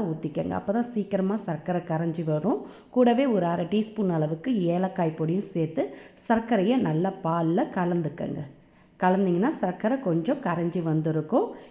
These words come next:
இப்போ அந்த பாலை எடுத்து அப்படியே கொஞ்சம் கொஞ்சமா ஊத்தி பிசைஞ்சிக்கங்க. மொத்தமா எல்லாத்தையும் ஒரே இடா ஊத்திடாம கொஞ்சம் கொஞ்சமா ஊத்தி கலந்து பிசைஞ்சிங்கன்னா பிசையறதுக்கும் ஈஸியா இருக்கும். மாவும் கரெக்டான டெக்ஸ்சர்ல வரும். இதுல ரவை சேர்த்துருக்கோம்,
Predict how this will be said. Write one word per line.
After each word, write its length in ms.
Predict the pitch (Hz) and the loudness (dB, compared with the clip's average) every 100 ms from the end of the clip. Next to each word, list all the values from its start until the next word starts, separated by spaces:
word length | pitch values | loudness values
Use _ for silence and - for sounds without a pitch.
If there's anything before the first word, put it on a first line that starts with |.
| - 226 | -2 -2
இப்போ 180 | 240 339 | 2 0
அந்த 160 | 190 180 - | 2 0 0
பாலை 260 | 170 180 190 160 | 2 2 2 2
எடுத்து 260 | 156 151 - - 170 | 0 -2 -4 -2 -2
அப்படியே 240 | 156 208 196 | 0 0 0
கொஞ்சம் 240 | 185 185 180 | 0 2 0
கொஞ்சமா 300 | 170 208 190 147 | 2 2 0 0
ஊத்தி 260 | 156 - 403 214 | -2 0 0 0
பிசைஞ்சிக்கங்க. 800 | 165 156 151 151 151 151 156 294 - - - _ - | -4 -2 0 -2 -4 -2 0 0 -2 -16 -20 _ -10
மொத்தமா 300 | 185 214 226 214 | -6 0 0 2
எல்லாத்தையும் 420 | 180 180 180 254 226 | 2 2 2 2 2
ஒரே 160 | 175 190 202 | 4 4 4
இடா 120 | 175 180 165 | 2 0 -2
ஊத்திடாம 500 | 165 165 160 170 294 | -2 -2 0 2 0
கொஞ்சம் 260 | 240 233 233 | 2 2 2
கொஞ்சமா 300 | 233 226 226 240 175 | 2 2 4 2 2
ஊத்தி 220 | 175 247 277 | -2 0 0
கலந்து 280 | 175 165 175 180 | 0 0 0 -2
பிசைஞ்சிங்கன்னா 540 | 160 160 165 156 196 370 - - - - | -4 -2 0 2 0 -2 -8 -20 -16 -2
பிசையறதுக்கும் 680 | 233 233 269 254 240 247 220 185 | 0 4 4 2 0 0 2 2
ஈஸியா 360 | 190 202 185 170 | 0 0 2 2
இருக்கும். 300 | 160 156 277 381 180 | 0 0 -2 0 0
மாவும் 300 | 170 185 285 | 0 0 0
கரெக்டான 520 | 170 160 160 160 170 - | 0 -2 0 0 0 0
டெக்ஸ்சர்ல 400 | 170 143 160 156 156 | -2 -4 -2 -2 -2
வரும். 200 | 151 151 - | -2 -4 -4
இதுல 200 | 165 160 160 | -2 0 0
ரவை 160 | 165 240 240 | 2 0 0
சேர்த்துருக்கோம், 560 | 208 - 175 202 349 | -2 0 -4 0 -2